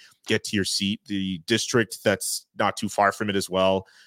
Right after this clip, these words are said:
where you're able to go all these different bars and shops and stuff is really fun too. Uh, gotta admit, a little jealous as a, as a Expos fan, just seeing a team in, in Washington enjoy that.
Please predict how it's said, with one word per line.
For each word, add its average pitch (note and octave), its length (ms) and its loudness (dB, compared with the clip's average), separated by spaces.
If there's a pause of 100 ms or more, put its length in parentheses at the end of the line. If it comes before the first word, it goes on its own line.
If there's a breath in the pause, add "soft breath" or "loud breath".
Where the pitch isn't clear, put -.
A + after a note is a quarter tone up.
(240 soft breath)
where A#2 120 2
you're A#2 80 4
able A2 60 2
to G#2+ 80 0
go G#2 60 2
all G2+ 180 6
these G2+ 160 -2
different G#2+ 320 0
bars F#2+ 360 4
and F#2+ 140 -4
shops F2+ 340 0
and G2 80 -6
stuff F#2+ 240 0
is F2 120 -8
really F#2+ 160 -2
fun F#2 240 -4
too. F#2+ 400 0 (420 soft breath)
Uh, F2+ 560 4 (160)
gotta G#2 160 4
admit, G#2 180 2
a G2+ 40 4
little G2+ 160 4
jealous A2+ 400 4
as G2+ 120 2
a, F2 400 -4
as F2 180 -4
a E2 440 -6
Expos G2 380 0
fan, G#2 340 2
just F#2+ 240 -4 (120)
seeing G#2 280 0
a F#2+ 60 -2
team G2+ 260 -2
in, F2+ 260 -4
in G2 80 -10
Washington F#2+ 680 2 (920 soft breath)
enjoy G#2+ 380 6
that. G2 340 4